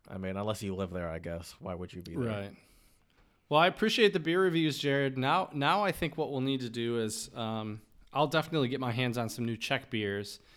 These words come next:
Speaker 1: Yeah.
Speaker 2: Um, but I think we should also reach out to some of our, uh, our listeners out there and see what beers they would like us to review as well.
Speaker 1: Okay.
Speaker 2: Might be kind of cool, um, to do that. So yeah, I have a, I have a Czech beer, um, ready in the fridge for our next episode. So to all of our listeners out there,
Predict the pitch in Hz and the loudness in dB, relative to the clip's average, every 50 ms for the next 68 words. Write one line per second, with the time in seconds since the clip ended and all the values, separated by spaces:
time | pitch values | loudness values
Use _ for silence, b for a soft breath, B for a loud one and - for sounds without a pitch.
0 | b b b 101 98 107 127 127 - 127 117 117 117 120 117 127 147 - 147 151 | b b b 0 2 2 2 2 2 0 0 0 2 2 2 0 0 2 2 0
1 | 170 - 247 254 240 226 - - 190 190 196 202 202 190 165 143 147 165 160 - | 2 2 0 0 0 0 0 0 2 2 2 2 2 0 -2 0 0 -2 0 2
2 | 160 147 143 - 147 139 - 151 143 135 123 123 123 123 120 120 120 123 - - | 2 2 2 0 -2 -4 -2 -2 -2 0 0 2 2 4 4 2 2 0 -2 -4
3 | 120 113 110 110 107 110 117 - 127 117 110 113 120 120 123 120 135 190 - - | -2 0 0 2 0 0 -2 -2 -2 -2 0 0 0 -2 -2 -2 -2 -2 0 0
4 | 208 190 143 127 123 107 - 135 120 113 110 107 - - 139 127 120 123 110 110 | 0 2 2 2 2 0 0 0 0 0 0 -2 -2 -2 -2 0 0 -2 -4 -4
5 | 113 120 120 107 113 113 113 113 117 113 113 104 98 - 104 95 - - - 110 | -2 -2 -2 -2 0 -2 -2 0 0 0 -2 -2 -2 -2 -4 -6 -6 -6 -6 -6
6 | 98 92 92 98 104 104 - 95 90 92 92 95 113 131 139 - - - _ _ | -6 -6 -6 -6 -6 -6 -6 -8 -10 -8 -6 -4 -2 -2 -2 -2 -6 -10 _ _
7 | _ _ - 139 156 170 - 160 139 147 165 - _ - 117 110 - 117 95 - | _ _ -6 -6 -4 -2 0 2 2 2 0 -2 _ -4 -4 -4 -4 -6 -6 -4
8 | 117 107 101 95 - - - 131 113 98 90 - - _ _ _ _ - 104 98 | -4 -2 -2 -4 -6 -6 -4 -2 -2 -2 -4 -8 -12 _ _ _ _ -8 -6 -4
9 | 92 92 92 92 95 95 95 - _ - - 107 113 123 123 107 92 - - b | -4 -4 -4 -6 -6 -8 -10 -14 _ -12 -8 -4 -2 0 0 0 -2 -4 -8 b
10 | b b b b b b b b b b b b b b b _ - - - 208 | b b b b b b b b b b b b b b b _ -6 2 6 6
11 | 202 185 190 214 214 190 151 - 139 156 156 170 185 180 160 160 151 147 143 147 | 8 8 8 10 10 8 8 8 6 4 4 4 2 4 4 4 4 4 4 2
12 | 156 165 160 - - - 170 - - 135 143 143 151 151 147 147 143 147 - - | 2 2 0 0 0 0 0 0 -2 -2 0 2 4 4 4 4 4 2 2 0
13 | 143 131 127 127 123 123 123 131 - 143 127 127 165 185 196 202 196 175 175 160 | 2 2 2 2 2 2 0 0 -2 -2 0 4 6 6 6 4 4 2 2 2
14 | 160 156 160 - 165 160 165 160 160 - - 143 139 139 - 127 120 123 120 117 | 2 2 0 0 0 0 0 0 -4 -4 -2 -2 -2 2 2 4 4 4 4 4
15 | 117 123 147 151 - - - - 139 - - 143 - - - 127 123 127 131 127 | 2 2 2 0 -2 -6 -8 -6 -6 -4 -4 -4 -4 -2 0 0 0 0 0 -2
16 | 127 - - 120 110 - - 123 127 123 120 120 120 117 113 113 117 - - 123 | -4 -4 -4 -4 -4 -2 -4 -2 0 0 2 2 2 0 0 0 -2 -2 -2 -2
17 | 117 104 117 113 110 110 - 117 113 110 110 | -2 0 0 0 0 0 0 0 0 0 -2